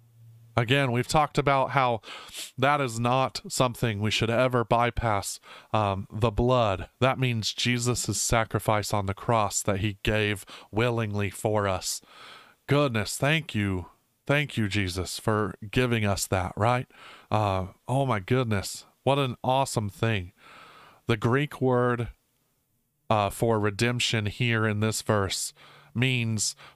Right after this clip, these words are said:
purchased from the slave market of sin. The slave market of sin. So I was a slave to sin, but now I have been purchased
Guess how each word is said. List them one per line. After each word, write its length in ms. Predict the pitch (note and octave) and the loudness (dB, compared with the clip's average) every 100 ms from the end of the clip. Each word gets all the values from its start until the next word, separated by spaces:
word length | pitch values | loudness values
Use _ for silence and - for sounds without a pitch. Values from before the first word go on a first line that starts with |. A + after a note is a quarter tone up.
| _ - | _ -4
purchased 800 | D#3+ D#3+ - E3+ D#3 - - - _ _ _ | 0 0 2 0 0 -4 -8 -14 _ _ _
from 280 | - - A#2+ | -2 0 2
the 100 | G#2+ | 0
slave 840 | - - - A#2+ B2 A#2+ A#2+ A2 - _ _ | -2 -4 0 2 2 2 0 -4 -16 _ _
market 540 | G#2+ A2 A2 - A2 - - | 0 2 2 2 -2 -2 -2
of 200 | G#2+ G2 | -2 0
sin. 500 | - - A2+ F#2 F2 - _ _ _ _ _ _ | -4 0 0 0 -6 -14 _ _ _ _ _ _
The 80 | A2 | -2
slave 640 | - - C#3 D3 D#3 C#3+ | -2 -2 0 2 2 0
market 360 | C3 C3 - B2 | 0 0 2 0
of 120 | A2 | 0
sin. 400 | - - A2 F2 - _ _ _ - - - - - | -2 0 0 -2 -10 _ _ _ -20 -16 -14 -14 -18
So 160 | - C3 | -4 0
I 180 | B2 D#3+ | 2 2
was 180 | E3 C#3+ | 0 -2
a 60 | |
slave 840 | B2 - - D3+ B2 G#2 F#2+ - - _ _ _ | -2 -4 0 2 2 0 -2 -6 -20 _ _ _
to 140 | - B2 | -4 -2
sin, 480 | - - C3+ G2 - _ _ _ _ _ _ _ _ _ _ _ _ _ _ | 0 0 0 0 -8 _ _ _ _ _ _ _ _ _ _ _ _ _ _
but 140 | A#2 - | -10 -4
now 760 | A#2 C3 D3 B2+ G2+ G2+ - _ _ - | 0 2 2 2 0 -2 -8 _ _ 0
I 180 | B2 | 2
have 220 | A#2 A#2 G2+ | 2 0 0
been 200 | G#2+ F#2+ | -2 -2
purchased 920 | - - D3 - - F#2 - - | -2 2 2 0 -2 -2 -8 -10